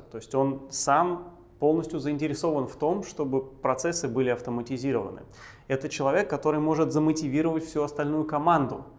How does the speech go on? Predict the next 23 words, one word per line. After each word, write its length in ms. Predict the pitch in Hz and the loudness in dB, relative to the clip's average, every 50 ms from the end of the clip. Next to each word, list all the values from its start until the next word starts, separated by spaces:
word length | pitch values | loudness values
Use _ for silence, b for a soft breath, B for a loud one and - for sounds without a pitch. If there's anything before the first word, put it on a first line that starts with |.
| B B B B B B B - - | B B B B B B B -8 -2
то 140 | - 123 123 | 0 2 2
есть 320 | 123 123 - - - - - | 2 0 -4 -10 -12 -12 -2
убедить 440 | - 143 131 127 127 117 151 165 - | 0 0 2 2 2 2 0 2 2
их 120 | 214 - - | 0 0 0
в 60 | - | 0
том, 180 | 165 170 175 170 | 0 0 0 0
что 160 | 170 - 170 | -2 -2 -2
это 160 | 165 165 165 | -2 0 -2
нужно, 600 | 156 151 156 165 165 156 165 165 165 170 170 170 B B B B B - | 0 0 0 0 0 -2 -2 -2 -2 -4 -4 -8 B B B B B 0
а, 280 | - 123 123 120 120 | 4 4 6 6 6
обеспечить 680 | - 127 123 123 131 - - 180 180 175 - 170 170 - | 4 2 0 0 -4 -2 0 0 0 2 0 -2 -2 0
какую-то 540 | - 143 135 - 170 165 156 147 156 147 135 | -4 -4 -2 0 2 2 2 2 2 0 -2
положительную 1000 | 117 - - - - 143 139 147 139 135 165 160 165 156 143 139 135 135 135 | -2 -6 -10 0 2 4 4 4 4 4 2 0 0 0 0 2 2 2 2
мотивацию, 1160 | 135 131 135 135 - 131 123 139 135 135 135 - - - 131 120 117 113 110 107 104 101 - - | 2 0 0 -2 -2 0 4 4 4 4 2 -4 -8 -6 -4 -2 -2 0 0 -2 -2 -4 -6 -8
м, 320 | 127 117 104 104 104 104 - - | -8 -8 -8 -8 -10 -10 -6 -2
премиальную, 640 | 127 131 120 117 123 135 143 139 131 131 127 120 | 0 0 2 4 4 4 4 2 0 -2 -4 -4
денежную, 920 | 110 120 135 139 135 131 123 135 131 127 123 120 120 117 117 113 110 110 - 120 | -2 -2 -2 0 0 -2 -2 -4 -6 -6 -6 -4 -4 -4 -4 -4 -8 -10 -10 -10
неденежную 1080 | 113 117 123 127 131 135 139 143 151 135 127 147 139 135 131 127 127 131 123 120 117 | -8 -6 -4 -2 0 2 2 2 2 0 0 0 2 2 0 0 -2 -4 -4 -4 -2
и 40 | 117 | 0
так 240 | 131 127 117 - | 0 -2 -2 -2
далее 320 | - 110 101 101 117 143 160 | -2 -2 -2 -2 -2 -4 -4
для 140 | 160 165 160 | -4 -6 -2
команды, 540 | 165 156 151 143 143 139 135 131 131 127 | 0 0 2 2 0 0 0 -4 -6 -10